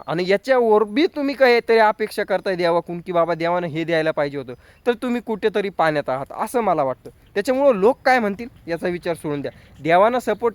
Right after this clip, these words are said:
केला पाहिजे याचा विचार सोडून द्या. देव तुम्हाला शंभर टक्के सपोर्ट करतो, हे, अं, मला मनातून वाटतं बरं का. देव केव्हा सपोर्ट करतो? जेव्हा तुमची नव्याण्णव पॉइंट नव्याण्णव टक्के मेहनत करायची तयारी असते.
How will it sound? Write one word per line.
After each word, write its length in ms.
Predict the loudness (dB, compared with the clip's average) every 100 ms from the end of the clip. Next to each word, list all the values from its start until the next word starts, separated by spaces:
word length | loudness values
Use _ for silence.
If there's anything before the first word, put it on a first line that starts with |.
| 0
केला 180 | 0 2
पाहिजे 400 | 2 2 -2 -2
याचा 200 | -6 -2
विचार 260 | -4 -2 -6
सोडून 260 | -6 -6 -4
द्या. 100 | -4
देव 300 | 2 2 2
तुम्हाला 260 | 0 2 2
शंभर 280 | 0 -2 -4
टक्के 300 | -2 -6 -6
सपोर्ट 320 | -4 -4 -4 -6
करतो, 280 | -8 -6 -8
हे, 300 | -4 -4 -4 -8 _ _ -10
अं, 260 | -4 0 0
मला 280 | 2 4 4
मनातून 440 | 4 2 2 2 2
वाटतं 300 | 2 2 -2
बरं 120 | -2
का. 120 | -4 -8 _ _
देव 220 | 2 2
केव्हा 320 | 4 2 2 2
सपोर्ट 320 | 2 4 4
करतो? 260 | 2 4 2
जेव्हा 260 | 6 6 6
तुमची 280 | 4 2 2
नव्याण्णव 380 | 4 4 4 4
पॉइंट 280 | 4 4 6
नव्याण्णव 440 | 4 4 4 4
टक्के 380 | 2 0 2 2
मेहनत 280 | 4 4 2 2
करायची 300 | 0 0 0
तयारी 200 | 2 4
असते. 260 | 0 0